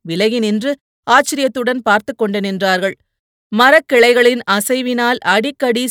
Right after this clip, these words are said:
சலித்த நிலா வெளிச்சத்தில் அவர்கள் அந்த அதிசயமான சண்டையை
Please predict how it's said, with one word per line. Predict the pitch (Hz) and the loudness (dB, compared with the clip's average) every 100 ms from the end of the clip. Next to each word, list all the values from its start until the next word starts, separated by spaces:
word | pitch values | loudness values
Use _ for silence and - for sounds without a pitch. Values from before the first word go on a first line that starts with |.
| - | -2
சலித்த | 202 226 208 240 | 0 -2 -2 -2
நிலா | 202 190 233 | -2 0 0
வெளிச்சத்தில் | 254 202 208 233 208 254 202 220 _ _ | 2 0 -2 -4 -4 -2 -2 -4 _ _
அவர்கள் | - 254 269 254 | 0 4 4 4
அந்த | 247 240 233 | 2 2 2
அதிசயமான | 208 240 285 277 277 285 | 2 -2 -2 -2 -2 -2
சண்டையை | 269 233 220 220 214 | -4 -2 -2 0 2